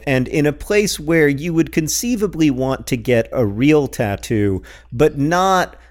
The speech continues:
like, one of the places where you would get a real tattoo that only you and people who know you intimately would see.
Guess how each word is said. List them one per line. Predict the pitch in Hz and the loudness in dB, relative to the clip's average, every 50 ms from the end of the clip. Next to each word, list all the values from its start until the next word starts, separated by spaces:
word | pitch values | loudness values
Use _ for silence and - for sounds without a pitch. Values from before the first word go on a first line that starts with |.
| - - | -4 0
like, | 131 127 131 - | 0 0 0 0
one | 135 151 156 | 0 0 2
of | 151 143 | 2 2
the | 131 131 | 0 -2
places | - - 156 135 123 - 143 117 - | 0 2 2 2 2 2 -2 -4 0
where | 135 131 | 0 2
you | 123 123 | 2 2
would | 120 113 107 | 2 2 2
get | 131 123 | 2 2
a | 117 | 2
real | 107 113 120 113 110 | 2 2 2 2 2
tattoo | - 120 117 110 - - 117 113 | 2 2 0 0 2 0 0 0
that | 107 110 - - | 2 0 0 0
only | 123 113 117 117 113 110 107 | 0 0 0 0 0 0 0
you | 104 101 98 110 113 110 110 107 104 | 0 -2 -2 0 2 4 4 4 2
and | 110 107 104 104 | 0 -2 -4 -4
people | - - 120 110 - 120 110 95 | -2 -2 -2 -2 0 -2 -2 0
who | 98 117 | 0 0
know | 107 104 110 113 | 0 2 2 2
you | 113 107 110 113 120 | 2 2 0 -2 -4
intimately | - 117 113 113 - 120 113 - - 120 110 107 | -4 -4 -4 -2 -2 -4 -4 -4 -4 -2 -2 -2
would | 101 98 107 101 - | -2 -4 -6 -6 -4
see. | - - 135 143 175 226 220 | -4 -2 0 0 0 0 -4